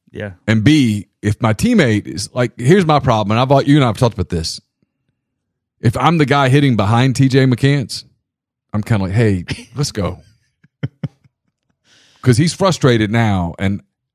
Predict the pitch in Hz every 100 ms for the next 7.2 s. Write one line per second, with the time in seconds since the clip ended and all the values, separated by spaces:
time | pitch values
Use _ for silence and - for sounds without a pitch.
0 | _ - 110 131 131 120 95 82 - 87
1 | 78 73 69 71 _ _ _ _ _ _
2 | _ _ _ _ _ _ _ _ _ _
3 | _ _ _ _ _ _ _ _ - 127
4 | 110 120 110 120 117 117 120 120 117 _
5 | _ _ _ _ _ _ _ _ _ _
6 | _ _ _ - 139 90 69 76 80 80
7 | 85